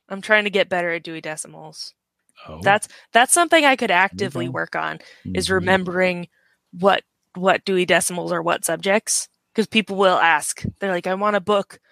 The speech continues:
Speaker 1: about the, the Western Front during World War Two." And I'm like, "I think I know where the World War Two section is, but, like, I don't know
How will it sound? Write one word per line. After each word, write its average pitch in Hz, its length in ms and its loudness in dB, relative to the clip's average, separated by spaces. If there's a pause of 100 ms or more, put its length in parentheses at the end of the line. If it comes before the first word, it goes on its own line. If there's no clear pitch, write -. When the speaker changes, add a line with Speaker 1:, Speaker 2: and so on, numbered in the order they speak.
(280)
Speaker 1:
about 190 540 4 (1080)
the, 196 440 4 (180)
the 202 440 0 (120)
Western 202 400 0
Front 190 420 2 (160)
during 196 240 2
World 185 200 -2
War 185 120 4
Two." 175 360 -2
And 190 120 0
I'm 185 60 0
like, 185 240 -2
"I - 60 -2
think 247 300 -2
I 247 60 8
know 233 100 2
where 247 140 6
the 208 100 -6
World 220 160 2
War 220 100 2
Two 208 180 -6
section 180 320 -2
is, 165 140 -6
but, - 140 -4
like, 180 180 -2
I 196 100 2
don't 214 180 -2
know 95 420 -6